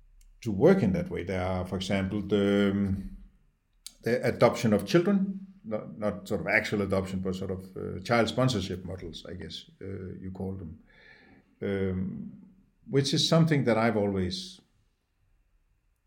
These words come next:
that I've found a bit strange, often that, that, that seemed to be sort of a very individualized, um, you know,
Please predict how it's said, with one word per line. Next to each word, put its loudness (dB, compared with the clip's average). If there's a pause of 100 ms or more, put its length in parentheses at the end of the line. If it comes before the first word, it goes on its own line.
(160)
that 0
I've 4 (360)
found 2
a 0
bit 2
strange, -2 (240)
often -6
that, -2
that, -2
that 0
seemed 0
to -6
be -2
sort 0
of -2
a 0
very -2 (340)
individualized, -2
um, -10 (960)
you -8
know, -8